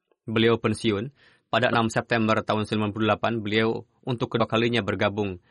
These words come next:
di Fazli Umar Hospital. Dan dengan karunia Allah Ta'ala, beliau mendapatkan taufik berkhidmat di Fazli Umar Hospital hingga tahun dua ribu. Dengan demikian, masa perkhidmatan beliau di Fazli Umar Hospital kurang lebih selama tiga puluh tahun.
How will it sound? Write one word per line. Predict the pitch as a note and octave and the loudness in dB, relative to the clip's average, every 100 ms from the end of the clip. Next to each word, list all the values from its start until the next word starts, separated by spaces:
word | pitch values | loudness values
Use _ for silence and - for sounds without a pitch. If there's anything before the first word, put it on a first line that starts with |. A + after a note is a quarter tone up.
| _ | _
di | A2 A2 | -4 -2
Fazli | - G#2 G#2+ | 0 0 0
Umar | G#2 G#2+ | 0 0
Hospital. | G#2 G#2+ A2+ G#2+ A#2 - _ _ _ | 0 -2 -2 -2 -4 -8 _ _ _
Dan | A2+ G#2+ G2+ | -2 -2 -2
dengan | G#2+ A2+ | 0 0
karunia | A2 A2+ A2+ | 0 0 2
Allah | G#2+ G#2 | 0 0
Ta'ala, | A2+ G2+ G#2+ A2+ A#2 | 2 2 0 -4 -4
beliau | G#2+ A2+ G#2+ | 0 2 2
mendapatkan | G#2+ G#2+ - A2 G#2 | 0 -2 -2 -2 0
taufik | C3 - - _ _ | -2 -2 -6 _ _
berkhidmat | A#2 A#2 C3 A#2 A2+ | -2 0 0 0 0
di | A2 | -2
Fazli | - G#2 G#2 | -2 -2 0
Umar | G#2 G#2 G2+ G2 | 0 0 -2 -2
Hospital | A2+ - G#2 F#2+ F#2 | -4 -4 -4 -4 -2
hingga | A#2 G2+ F#2 - _ _ | -2 -2 -4 -8 _ _
tahun | A#2 A#2 G2 | 0 2 2
dua | A2 | 2
ribu. | A2+ G2+ F#2 _ _ _ _ _ _ _ _ _ _ | 2 0 -6 _ _ _ _ _ _ _ _ _ _
Dengan | A2 A#2 | -2 0
demikian, | A2 A2+ A2 B2+ A#2+ | 2 2 2 0 0
masa | A2+ A2 | 0 0
perkhidmatan | G#2+ A#2 A2+ A2+ A2+ | -2 0 0 0 0
beliau | G#2 G#2+ A2+ | 0 2 2
di | A2 | 2
Fazli | A2 G#2 G#2+ | -2 -2 -2
Umar | G#2+ G#2+ G#2 | 0 0 0
Hospital | G#2+ - A2 G2 - | -4 -4 -4 -4 -2
kurang | A2 G#2 | -2 0
lebih | G2+ A2 | 0 -2
selama | G#2+ A2+ G#2 G#2 | -2 -2 -2 0
tiga | B2+ | -2
puluh | A2+ G#2+ | 0 0
tahun. | G2+ F2+ F2+ | 0 -2 -6